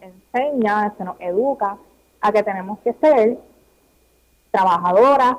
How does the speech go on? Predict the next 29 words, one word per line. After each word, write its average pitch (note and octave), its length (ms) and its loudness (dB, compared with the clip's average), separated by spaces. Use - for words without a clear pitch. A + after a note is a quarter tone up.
cuidadoras, A3+ 800 4
eh, F3+ 380 -2
tenemos G3 300 -4
que - 80 -6
estar A3 260 0
pendientes G3 960 0
de F#3+ 120 2
todo G#3+ 240 4
lo G3+ 100 6
del F3+ 140 0
hogar, A3+ 640 2
trabajar F#3+ 520 -2
en G3 200 -8
el F3+ 80 -8
hogar. G3+ 600 2
En G3 160 -4
muchas F#3+ 280 -8
ocasiones A3 520 0
trabajamos, F#3+ 680 -2
pero A3+ 160 4
también F#3 300 -8
tenemos G#3 340 -2
jornadas G3+ 540 -2
de A3+ 80 4
trabajo, G#3 600 0
dobles A3+ 380 4
y A#3 80 4
triples A3+ 420 2
jornadas, G#3+ 640 0